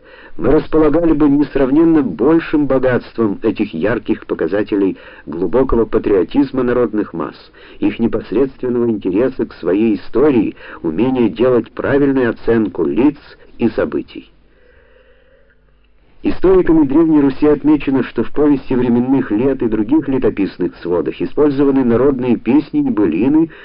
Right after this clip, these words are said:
сложенные на много веков раньше. В их числе сказания о братьях Кие, Щеке, Хариве и их сестре Лыбеди, о мести Ольги древлянам, убившим её мужа князя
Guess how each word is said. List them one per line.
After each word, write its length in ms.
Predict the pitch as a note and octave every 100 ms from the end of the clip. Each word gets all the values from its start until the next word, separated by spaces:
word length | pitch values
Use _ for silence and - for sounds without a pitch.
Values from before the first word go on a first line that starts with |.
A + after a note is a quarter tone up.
| - - -
сложенные 600 | F#2+ B2+ C3 D#3 D3+ C#3
на 160 | A#2+
много 420 | A2 G#2 C#3+ D#3
веков 420 | D3+ D3 D3+ D#3+ D#3
раньше. 480 | D#3 E2 C#2+ - - - _ _ - - - - -
В 40 |
их 200 | - C3+
числе 420 | C3 C#3+ - D#3+ C#3+
сказания 720 | - C3+ A2 C3+ D3 C#3 C3
о 180 | - G#2+
братьях 800 | F#2 G#2+ C3 - A#2 A#2 - - -
Кие, 480 | A2+ B2+ C3 B2+ A2
Щеке, 600 | - - G2+ A#2 A2 G2+
Хариве 600 | - F#2+ F2+ A#2 A2+ A2
и 280 | G#2+ F#2+ G2+
их 80 |
сестре 460 | - F#2+ - F#2 F#2+
Лыбеди, 640 | E2 G#2 G#2 G2+ F#2+ G2 - - - - -
о 140 | E2+
мести 600 | E2 A#2 C3+ - C#3 C3+ -
Ольги 600 | A#2+ B2+ B2 A#2 A#2+ G#2+
древлянам, 920 | - D#2 A2 G2+ F#2 G#2 A2 A2+ G#2+ G#2+ - -
убившим 580 | - D#2+ G#2 A2+ - G#2+
её 200 | G2+ G#2
мужа 300 | G2+ A2 G#2
князя 400 | G2+ G2+ G2+ F#2